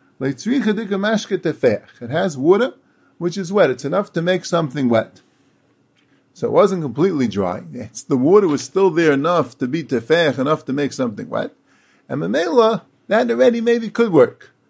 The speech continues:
So the Gemara brought the Mishnah that says, "Hanitzuk ketafris umashke tefech, ein echibut lo l'tumah v'lo l'tayr." The Mishnah says, when you have nitzuk, mean water that's flowing through the air,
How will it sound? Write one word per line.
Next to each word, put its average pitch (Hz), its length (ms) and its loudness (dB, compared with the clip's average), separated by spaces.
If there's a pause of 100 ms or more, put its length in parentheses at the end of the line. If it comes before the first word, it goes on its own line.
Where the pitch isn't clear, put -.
(160)
So - 160 -12
the 107 60 -6
Gemara 156 260 2
brought 170 360 0
the 123 80 -6
Mishnah 160 420 -2
that 95 180 -14
says, 185 400 0
"Hanitzuk 113 640 -8
ketafris 156 500 -2
umashke 160 440 -4
tefech, 180 640 0 (500)
ein 208 160 -2
echibut 226 440 -2
lo 202 220 2
l'tumah 214 420 0
v'lo 240 200 6
l'tayr." 240 460 0 (480)
The - 100 -6
Mishnah 196 320 0
says, 127 340 0
when 120 100 0
you 110 100 -2
have 139 440 2 (220)
nitzuk, 156 400 -4
mean 127 240 0
water 165 240 0
that's 135 220 -2
flowing 147 340 -2
through 135 160 -2
the 127 240 0
air, 135 260 2